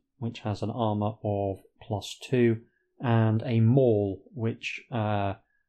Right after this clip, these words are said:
has a fighting of plus one, but takes two hands to wield. I will give the crude maul to Tsar Jessica, because she's my fighting expert, and I quite like the idea of her beating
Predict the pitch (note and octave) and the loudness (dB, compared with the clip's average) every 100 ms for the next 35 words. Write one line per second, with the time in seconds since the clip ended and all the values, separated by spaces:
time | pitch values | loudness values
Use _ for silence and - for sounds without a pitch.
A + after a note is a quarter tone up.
0 | _ - A2 G#2 - G#2+ - - A2+ G#2+ | _ -4 -4 -4 -6 -8 -6 0 2 2
1 | G#2+ G#2 G#2+ - G2+ - - G#2 - A2 | 0 0 -2 -2 -4 -2 -4 -4 -2 0
2 | A2 A2 A2+ B2+ - - A2 G#2 - - | 2 0 -4 -10 -12 -10 -6 -6 -8 -18
3 | - - A2 G2 A2 - A2 G2+ F#2+ F#2+ | -18 -8 -6 -6 -10 -10 -6 -6 -8 -12
4 | - - G2+ A2 G#2 F#2+ F#2 - _ - | -14 -10 -2 0 0 -2 -10 -16 _ 0
5 | A#2 B2 B2 A2+ A#2 A#2 C3 A#2+ B2 A#2 | 2 2 2 2 4 4 2 -2 2 4
6 | A2 G#2 G2+ G#2+ G#2+ G#2 - - C#3+ B2+ | 4 2 0 2 2 0 -4 2 4 4
7 | A#2 A#2 A#2 A2+ A2 G#2 G#2+ - A#2 G#2+ | 4 6 6 6 4 0 -4 -8 -2 -2
8 | G#2+ - - G2+ G2+ G2+ B2 A2 A#2+ B2+ | -2 -4 -2 0 -2 -4 -6 -6 -4 -2
9 | A#2+ A2+ - G2 - G2+ G#2 G#2 - G#2+ | -2 -6 -10 -10 -8 -6 -6 -4 -2 -2
10 | G#2+ G#2+ A2+ - A2 A2 - G#2 G#2 A2 | -2 -4 -6 -4 -2 -2 -4 -12 -8 -6
11 | G#2+ G#2 A2+ G2 G#2 F#2+ G#2 G#2+ - _ | -6 -6 -6 -6 -6 -4 -4 -4 -8 _
12 | _ A#2 G#2+ A2 G2 | _ -4 -2 -4 -6